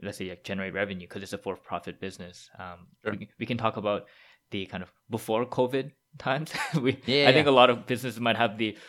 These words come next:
Speaker 1: before covid, after covid moments, but I'm curious on, like, the before covid times, like, what the business was kind of, how did it actually look like from internally?
Speaker 2: Sure. I mean, what I love about, um, what I love about Simon, he, is he doesn't put work out into the world unless he feels as though there's value to it.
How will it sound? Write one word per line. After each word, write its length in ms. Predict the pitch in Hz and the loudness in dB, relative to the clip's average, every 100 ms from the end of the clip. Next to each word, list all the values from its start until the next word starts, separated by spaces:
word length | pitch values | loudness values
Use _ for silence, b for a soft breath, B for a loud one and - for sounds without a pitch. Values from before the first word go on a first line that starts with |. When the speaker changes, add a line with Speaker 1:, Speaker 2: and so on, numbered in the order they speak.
| B B | B B
Speaker 1:
before 340 | 120 117 127 117 | -8 4 4 6
covid, 360 | 127 110 113 | 2 2 2
after 320 | - 104 123 | 2 0 0
covid 360 | 120 139 139 156 | 0 0 2 0
moments, 400 | 147 156 180 - | 0 -2 -4 -6
but 260 | - 101 - | -4 -4 -2
I'm 160 | 110 107 | -4 -2
curious 260 | 113 104 104 | -4 -4 -4
on, 80 | |
like, 140 | 98 - | -6 -6
the 60 | |
before 280 | 95 95 98 | -10 -8 -10
covid 320 | - 95 90 | -6 -8 -8
times, 160 | - 87 | -10 -12
like, 100 | 87 | -8
what 180 | 101 - | -10 -8
the 80 | 92 | -10
business 280 | 95 85 | -10 -10
was 120 | 92 - _ b b _ | -16 -16 _ b b _
kind 180 | 98 90 | -10 -10
of, 80 | 87 _ _ _ | -14 _ _ _
how 140 | - | -4
did 140 | 101 107 | -2 0
it 40 | |
actually 220 | 98 101 | -2 -4
look 220 | 95 101 - | -6 -6 -8
like 160 | 90 | -10
from 160 | 92 90 | -10 -10
internally? 500 | 95 98 92 90 98 _ _ _ _ _ | -8 -8 -8 -12 -18 _ _ _ _ _
Speaker 2:
Sure. 420 | - 127 120 90 - B - | -2 2 4 2 -6 B 2
I 40 | |
mean, 120 | 120 | 4
what 160 | 113 123 | 6 6
I 80 | 120 | 6
love 220 | 117 127 | 4 2
about, 400 | 135 120 101 - _ - | 4 4 4 0 _ -4
um, 360 | 82 82 80 - - _ _ | -2 -2 -4 -10 -18 _ _
what 160 | 98 | 0
I 40 | 101 | 0
love 140 | 107 | 0
about 240 | 127 104 - | 2 0 -2
Simon, 460 | - 92 92 80 | -2 0 0 -2
he, 180 | 80 - 87 | -4 -6 -10
is 160 | 87 | -8
he 140 | - 131 | -4 -2
doesn't 300 | 135 143 - | 0 -4 -2
put 200 | 113 - | -4 -2
work 320 | 85 90 82 | -2 -2 -2
out 140 | 82 | -4
into 160 | 82 82 | -4 -6
the 80 | 76 | -2
world 260 | 78 73 | -2 -4
unless 220 | 78 76 | -6 -8
he 140 | - 78 | -10 -12
feels 600 | - - 85 80 78 82 | -14 -8 -4 -2 -2 -6
as 100 | 76 | -4
though 180 | 76 76 | -4 -2
there's 220 | 71 71 | -6 -8
value 400 | 71 69 69 - | -8 -8 -10 -14
to 180 | - 58 | -10 -6
it. 140 | - | -6